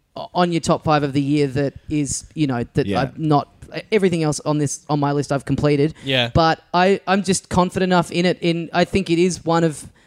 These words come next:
Speaker 1: undeniably one of the games of the year. And even though, even in this amount of time I've played it, I'm having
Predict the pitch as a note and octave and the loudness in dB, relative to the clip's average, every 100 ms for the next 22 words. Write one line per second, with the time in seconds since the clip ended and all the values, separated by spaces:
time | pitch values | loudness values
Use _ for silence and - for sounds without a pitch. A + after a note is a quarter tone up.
0 | _ - G#3+ A3+ F#3 F3 F#3+ D#3+ D#3 D3+ | _ -2 0 0 2 2 4 4 4 2
1 | D3 D3+ D3 D3 C#3+ C3+ C#3+ C#3 C3+ - | 0 0 0 0 0 -2 -2 -2 -2 -4
2 | D3+ D#3 D#3+ D#3 D3+ D3 D3 D3 B2 _ | -2 0 2 0 2 2 2 2 -2 _
3 | _ - G3+ A3 G3+ F#3 F3+ - F3 E3+ | _ -4 0 0 0 0 -2 -2 -4 -4
4 | D#3+ F3 D#3+ D3 - D3+ D3+ D3 - D3+ | -4 -4 -2 -4 -4 -4 -2 -2 -4 -4
5 | D3+ D3+ C#3+ D3 C#3+ C#3 | 0 0 2 0 -2 -6